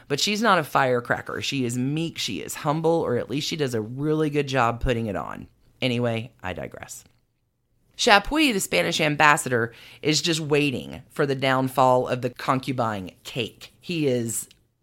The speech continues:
all in to make this happen. He's a rat. Rat. Word on the street, all the rumors, Anne has incurred his royal displeasure.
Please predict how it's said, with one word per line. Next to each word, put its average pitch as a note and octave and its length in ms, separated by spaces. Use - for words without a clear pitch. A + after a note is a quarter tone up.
all D#3+ 360
in C#3 240
to B2+ 40
make A#2+ 280
this G#2+ 180
happen. - 440
He's - 100
a D2+ 100
rat. - 440
Rat. B2 720
Word G#3 260
on G#3+ 140
the A3+ 60
street, C#3 440
all C3 160
the D#3+ 100
rumors, C3 540
Anne C3 240
has B2+ 200
incurred E3+ 480
his C3 220
royal C3 280
displeasure. F#2+ 640